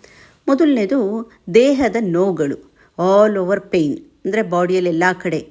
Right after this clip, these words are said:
ಮೂಳೆಗಳೆಲ್ಲ ನೋವಾಗುತ್ತೆ, ಕೀಲ್ಗಳೆಲ್ಲ ನೋವಾಗುತ್ತೆ. ಎರಡನೇದು ಎಲುಬುಗಳು ಬಲಹೀನ ಆಗುತ್ತೆ,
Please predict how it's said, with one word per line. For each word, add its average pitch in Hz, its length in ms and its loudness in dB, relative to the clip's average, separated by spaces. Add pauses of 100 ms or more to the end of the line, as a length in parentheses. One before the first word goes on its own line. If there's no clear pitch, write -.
ಮೂಳೆಗಳೆಲ್ಲ 175 540 0
ನೋವಾಗುತ್ತೆ, 156 720 -6 (200)
ಕೀಲ್ಗಳೆಲ್ಲ 196 640 -2
ನೋವಾಗುತ್ತೆ. 143 720 -8 (640)
ಎರಡನೇದು 220 640 -2 (420)
ಎಲುಬುಗಳು 262 580 4
ಬಲಹೀನ 185 540 0
ಆಗುತ್ತೆ, 135 480 -6